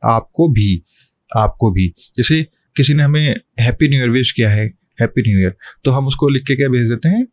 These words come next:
एस टू यू, मतलब same to you, मतलब आपको भी न्यू ईयर की बहुत सारी शुभकामनाएं। तो चलिए हम एस टू यू के मीनिंग को कुछ एग्जांपल्स भी देख लेते हैं।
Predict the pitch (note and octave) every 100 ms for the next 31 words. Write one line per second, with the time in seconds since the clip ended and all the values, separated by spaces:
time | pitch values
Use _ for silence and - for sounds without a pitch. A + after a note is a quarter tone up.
0 | _ D#3 D#3 D#3+ A2+ F2+ F#2+ A2+ F#3+ G#3+
1 | - A#2+ G#2+ G2+ G2 F#2 F#2 B2+ C3+ G#2
2 | A2 - C3+ A2+ D#3+ G3 - - C3 B2+
3 | A#2 G#2+ F#3+ B2+ A#2 G#2+ A#2+ C3 - F#2
4 | F2+ F2+ F2 - - - D#3+ D3 F3 G#3
5 | G#3 - B2 - E3+ F3 E3 E3+ C3 B2
6 | C3 A#2+ D3+ - - D#3+ - A#2 B2+ C3+
7 | E3 E3 D3 A#2+ B2+ - A2+ E3+